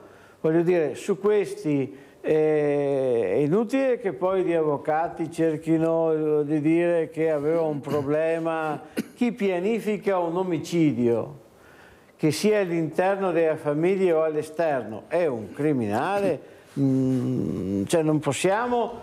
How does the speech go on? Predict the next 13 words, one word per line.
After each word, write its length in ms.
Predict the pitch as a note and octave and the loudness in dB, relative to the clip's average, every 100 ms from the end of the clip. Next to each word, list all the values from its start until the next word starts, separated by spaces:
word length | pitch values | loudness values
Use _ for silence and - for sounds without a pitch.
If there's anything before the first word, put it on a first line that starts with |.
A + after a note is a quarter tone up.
| - - - | -18 -12 -2
poi 280 | G3+ G#3 | 0 2
scrivere 420 | F#3 G#3 A3 G#3 G3+ | 0 0 0 2 0
un 100 | E3+ | -2
libro 480 | E3 G#3+ G3 G#3 G3+ | -2 -2 0 0 0
su 160 | - F3+ | -2 -2
ogni 320 | G3+ F#3+ D#3+ | 0 -2 -4
caso 720 | E3 E3 F#3 G3 F#3 F#3+ F#3 | -2 0 0 -2 0 0 -2
citando 580 | F#3+ D#3 E3+ E3+ F#3+ F#3+ | -4 -6 -2 -2 0 -2
degli 240 | E3 D#3+ D#3+ | 0 0 0
aspetti 720 | - - F3 F3+ F3+ F3+ F3+ | 0 -4 -2 -2 -2 -2 0
del 200 | E3 C3+ | 0 -2
carattere 680 | D#3+ D#3 E3 E3 - E3 D#3+ | -2 0 0 -4 -4 0 2
dell'infanzia. 960 | D#3 D#3 C#3+ - D#3+ D3+ C3+ - B2+ | 2 0 -4 -4 -2 -2 -6 -2 -2